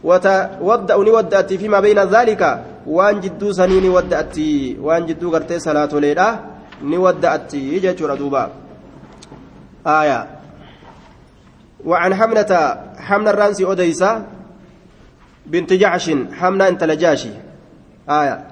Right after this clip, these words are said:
Gabaabinumaan gaa hiikama walii kennine, mazhaba dhedheeraa, dhedheeraa babal'aa keessa hoo deemne, kitaaba gabaabaa kanatu muxawwalan warkaata.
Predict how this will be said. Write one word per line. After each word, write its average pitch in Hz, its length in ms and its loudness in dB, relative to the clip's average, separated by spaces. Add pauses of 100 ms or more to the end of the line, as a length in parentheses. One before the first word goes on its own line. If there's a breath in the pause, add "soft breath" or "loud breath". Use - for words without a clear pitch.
(600)
Gabaabinumaan 190 640 0
gaa 180 140 2
hiikama 165 420 0
walii 165 200 2
kennine, 175 480 -2 (360)
mazhaba 160 420 0
dhedheeraa, 190 560 0
dhedheeraa 185 420 -2
babal'aa 185 380 0
keessa 185 260 0
hoo 220 100 2
deemne, 151 340 0 (440)
kitaaba 180 440 0 (760)
gabaabaa 180 460 2
kanatu 180 300 0
muxawwalan 165 420 2
warkaata. 147 480 0